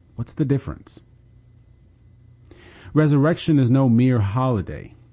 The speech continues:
It's the power of God demonstrated in Christ Jesus.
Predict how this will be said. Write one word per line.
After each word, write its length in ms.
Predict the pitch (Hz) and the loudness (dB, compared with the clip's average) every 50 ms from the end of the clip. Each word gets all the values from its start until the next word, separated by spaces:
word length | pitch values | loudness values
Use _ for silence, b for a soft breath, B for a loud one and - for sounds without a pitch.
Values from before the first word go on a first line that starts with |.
| - _ _ - - | -20 _ _ -18 -16
It's 160 | 90 - - | -16 -14 -12
the 80 | - 107 | -12 -10
power 520 | - - - - 113 113 113 123 135 135 | -10 -8 -6 -2 -2 -2 0 -2 -2 -4
of 200 | - 147 135 - | -4 -6 -6 -4
God 420 | - 113 104 101 104 104 101 85 - | -4 -2 -2 -2 -2 -2 -4 -4 -4
demonstrated 720 | - 110 113 117 113 107 - - 101 95 95 90 98 82 | -2 0 0 0 0 -2 -4 -4 -4 -2 -2 -2 -4 -6
in 160 | 73 87 85 | -6 -8 -8
Christ 420 | 80 - - 92 92 92 85 - - | -8 -8 -6 -4 -4 -4 -6 -8 -10
Jesus. 600 | - 90 82 78 - - - - - - - | -10 -8 -8 -10 -12 -16 -20 -20 -20 -20 -20